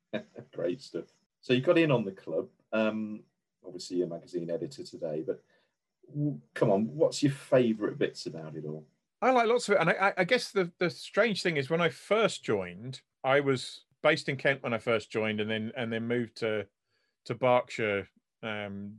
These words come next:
Speaker 2: during the period that I had the, the Sprint and my one five five afterwards. And I never really at that point engaged with the section side of things. So I
Speaker 1: Mm.
Speaker 2: went to a couple of national events, went on a,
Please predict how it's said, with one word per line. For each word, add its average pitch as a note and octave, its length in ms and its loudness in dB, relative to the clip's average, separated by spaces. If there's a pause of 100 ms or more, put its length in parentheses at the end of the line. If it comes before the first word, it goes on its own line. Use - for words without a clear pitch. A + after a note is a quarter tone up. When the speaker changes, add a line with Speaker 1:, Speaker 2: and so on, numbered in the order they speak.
Speaker 2:
during A2 240 0
the G#2 80 -4
period G#2 440 0
that G#2+ 140 -2
I G#2 160 -2
had G2+ 360 -4
the, G2+ 300 -2 (600)
the A2+ 100 -6
Sprint A2 380 -2
and A2+ 80 -12
my G#2 120 -4
one G2+ 220 -4
five G2 240 -4
five G#2 320 -4
afterwards. G#2 520 -10 (120)
And D3 240 -2
I D#3+ 100 4
never G3+ 280 4
really F3 280 2
at D#3+ 100 0
that E3+ 200 2
point A#2+ 260 0
engaged B2 540 0
with B2 220 -6
the A#2+ 100 0
section C3 420 -4
side G2 240 -4
of E2+ 80 -12
things. - 360 -14 (520)
So A#2+ 120 2
I B2+ 60 6
Speaker 1:
Mm. - 20 2
Speaker 2:
went C#3 180 2
to C#3+ 60 -6
a C3 40 -4
couple B2+ 280 0
of A#2 40 2
national A2+ 360 -2
events, G2+ 640 -4 (260)
went A2+ 160 -2
on A2 140 -6
a, G#2 160 -2